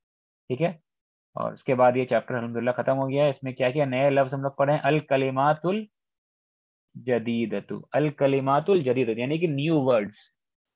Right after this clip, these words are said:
अल कलिमातुल जदीदतु, कम हम लोग नया word पढ़े हैं। कम क्या है? How many, how much? ईद यानी कि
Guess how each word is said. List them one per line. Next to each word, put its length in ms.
अल 140
कलिमातुल 800
जदीदतु, 840
कम 380
हम 120
लोग 120
नया 220
word 240
पढ़े 160
हैं। 100
कम 300
क्या 180
है? 320
How 160
many, 240
how 200
much? 200
ईद 260
यानी 240
कि 240